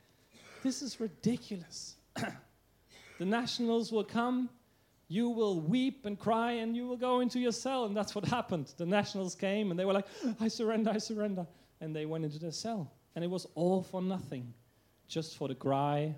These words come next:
of being seen and being loved. Our thoughts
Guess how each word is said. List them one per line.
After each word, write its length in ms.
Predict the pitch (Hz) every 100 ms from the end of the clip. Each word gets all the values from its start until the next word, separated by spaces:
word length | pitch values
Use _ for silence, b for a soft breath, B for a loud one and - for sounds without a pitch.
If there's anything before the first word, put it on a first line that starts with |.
| 208
of 180 | - -
being 240 | 131 127
seen 460 | 120 - 135 131 123
and 100 | 117
being 240 | 120 117
loved. 320 | 110 104 - - b b b - b b b b b b b b b b b _ _ _ _ _ _ _ _ _ _ _ -
Our 300 | 180 214 226
thoughts 840 | - - 220 220 208 208 - -